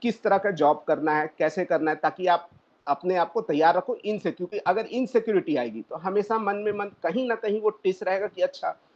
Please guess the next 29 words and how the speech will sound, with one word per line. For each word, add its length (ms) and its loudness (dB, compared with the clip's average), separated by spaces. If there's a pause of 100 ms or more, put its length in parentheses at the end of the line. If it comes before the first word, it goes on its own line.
(600)
मुझे 240 4
इस 200 -2
वजह 180 4
से 120 0
गड़बड़ 340 0
हो 160 -8
रही 200 -8
है। 180 -10
तो 140 -8 (100)
वो 200 6
चीज़ 320 -2 (160)
कभी 220 4
नहीं 220 2
आनी 160 2
चाहिए। 360 -2
इनसिक्योरिटी, 720 -2 (120)
अब, 220 -4 (240)
अब 280 -10
हो 120 6
सकता 340 4
है 60 8
आप 200 -2
डीमोटिवेट 760 -4
हो, 80 -18 (460)
आप 180 -4
राइज 260 -2
अप 140 -4
करो, 160 -8
लेकिन 280 -12